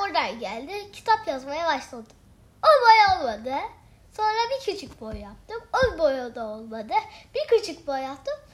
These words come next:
O sığdı bak. Artık bir sürü kitap yazıyorum. İsterseniz ilk yazdığım kitabı size okuyabilirim.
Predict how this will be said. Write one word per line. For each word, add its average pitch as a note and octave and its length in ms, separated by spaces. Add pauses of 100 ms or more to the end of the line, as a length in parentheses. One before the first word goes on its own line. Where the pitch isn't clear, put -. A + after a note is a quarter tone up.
(160)
O E5+ 280
sığdı F4 420
bak. G3+ 100 (1080)
Artık A4+ 500
bir A#4+ 80
sürü A4 260
kitap G#4 380
yazıyorum. A#3+ 460 (140)
İsterseniz A4 720 (100)
ilk A#4 260
yazdığım D#4+ 400
kitabı F#4 320
size F4+ 260
okuyabilirim. C#4 640